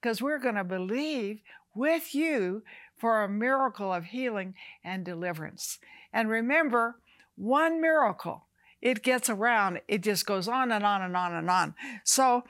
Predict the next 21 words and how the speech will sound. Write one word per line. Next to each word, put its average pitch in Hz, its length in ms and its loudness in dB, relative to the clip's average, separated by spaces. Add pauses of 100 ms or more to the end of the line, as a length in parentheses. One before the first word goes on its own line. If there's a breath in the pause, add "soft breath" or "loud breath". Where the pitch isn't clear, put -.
(340 loud breath)
I 285 160 4
see 311 460 2
that 220 260 0
woman, 220 320 -2
she 302 340 -4
said, 233 420 -2 (360 loud breath)
"If 247 180 -2
I 262 160 2
touch - 640 -6
the 214 120 -6
hem 233 240 -8
of 226 120 -6
his 208 220 -6
garment, 180 480 -4 (380 soft breath)
I 254 160 0
will 208 180 -2
be 190 160 -4
made 190 240 -2
whole." 180 340 -4 (520 soft breath)
Was 269 260 4
she? 349 360 -4